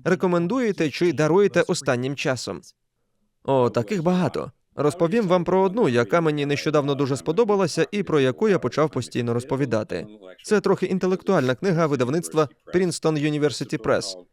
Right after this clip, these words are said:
під назвою "Чому ми не знаходимо спокою". Її написало подружжя професорів на прізвище Сторіс. Пишеться С Т О Р І О Ай.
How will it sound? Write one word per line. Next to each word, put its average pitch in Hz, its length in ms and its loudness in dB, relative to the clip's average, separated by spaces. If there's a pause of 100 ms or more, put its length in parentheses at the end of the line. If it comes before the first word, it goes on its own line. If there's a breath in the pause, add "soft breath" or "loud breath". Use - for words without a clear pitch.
під 139 160 -2
назвою 139 360 0
"Чому 185 240 -2
ми 175 100 0
не 143 120 0
знаходимо 131 420 -2
спокою". 101 560 -4 (800)
Її 143 400 0
написало 185 500 2
подружжя 175 440 2
професорів 160 720 0
на 135 160 0
прізвище 135 800 -2 (160)
Сторіс. 113 640 0 (720)
Пишеться 156 580 0
С 127 300 0
Т 131 360 -2
О 135 280 4 (120)
Р 135 340 2 (320)
І 127 280 -4 (100)
О 131 140 -2
Ай. 107 440 -2